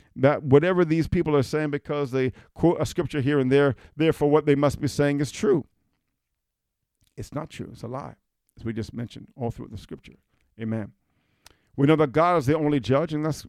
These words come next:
who Christ, Christ is judging. He's the one that comes to judge the quick and the dead. It is appearing his kingdom. Honor me as you honor the Father. How, when does he say that?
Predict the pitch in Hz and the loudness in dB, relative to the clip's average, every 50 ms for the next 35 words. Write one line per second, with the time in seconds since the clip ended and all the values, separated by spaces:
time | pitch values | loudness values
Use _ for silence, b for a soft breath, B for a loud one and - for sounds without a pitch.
0 | - 123 135 - - - 143 156 151 - - - - 143 160 156 147 165 147 120 | -8 -8 -8 -6 -4 -2 -2 -2 -2 -6 -6 -4 -2 -2 -2 -2 -4 -8 -8 -4
1 | 143 190 - - - 107 - _ _ _ _ _ _ - 151 160 156 160 160 170 | -4 -4 -4 -6 -10 -14 -18 _ _ _ _ _ _ -2 0 2 4 4 4 4
2 | 165 151 - - 160 160 131 147 147 123 139 185 180 151 117 123 127 - 143 127 | 2 2 0 -2 -4 -2 -2 -6 -6 -2 -2 0 0 -2 -2 -4 -4 -2 -2 -2
3 | - 127 123 113 104 104 113 104 101 107 113 107 113 101 104 - - - 120 117 | 0 -2 -2 -2 -2 -2 -2 -2 -2 -4 -4 -4 -4 -4 -6 -6 -6 -6 -6 -4
4 | 113 110 104 87 - - 113 104 95 95 - _ b b b b b b b b | -6 -8 -10 -10 -8 -6 -6 -6 -6 -10 -16 _ b b b b b b b b
5 | 156 170 180 180 175 180 185 185 180 151 147 165 175 180 170 175 180 175 165 156 | 6 6 8 6 6 4 6 6 6 6 6 6 4 4 0 2 0 0 -2 -4
6 | - 180 185 214 202 160 127 101 107 143 135 151 156 175 180 147 160 143 - - | -4 -6 -6 -6 -6 -10 -10 -10 -10 -8 -6 -6 -6 -6 -6 -8 -8 -8 -8 -8
7 | 95 95 - - - - | -10 -8 -8 -10 -10 -12